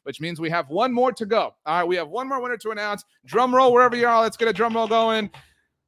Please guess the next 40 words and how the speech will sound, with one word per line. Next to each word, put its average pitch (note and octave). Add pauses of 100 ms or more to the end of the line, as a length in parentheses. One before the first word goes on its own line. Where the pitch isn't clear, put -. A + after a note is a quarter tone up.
The A#2+
last D3
winner D#3 (840)
for A2
the A#2+
Dallas C#3+
Cowboys F3
dominating F3
win B2+
over A#2+
the B2+
Carolina D#3+
Panthers C3+
is, G#3
and D#3
I F3+
will A#3
say C#4
this C4
now A#3+
and F3
say G3
it G3
to F#3+
you G3+
with E3+
full B3
seriousness, G#3 (380)
the C3
best E3 (120)
player D#3+ (240)
that A#2
they C#3+
picked D#3+
up C#3+
in B2+
free C3+
agency B2
this A#2
offseason, G2